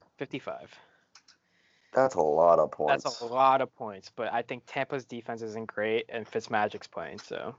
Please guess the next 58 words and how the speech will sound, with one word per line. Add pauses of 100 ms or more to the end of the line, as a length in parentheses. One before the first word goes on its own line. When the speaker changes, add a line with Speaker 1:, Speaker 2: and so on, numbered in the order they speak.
(760)
Speaker 1:
I'm
Speaker 2:
Dude.
Speaker 1:
going
with
it. (540)
Speaker 2:
In
the
N
F
L,
uh,
in
college, (340)
not
at
all
a
lot
of
points. (400)
You
put
up,
like,
sixty
Speaker 1:
I'm
just,
Speaker 2:
all
the
time.
Speaker 1:
I'm
just
thinking,
like,
every,
like,
if
you
look
at
the
games
that
Fitzmagic's
played,
they've
all (500)
been,
like, (720)
very
high
scoring,
like, (100)
thirty
plus
for
both
teams.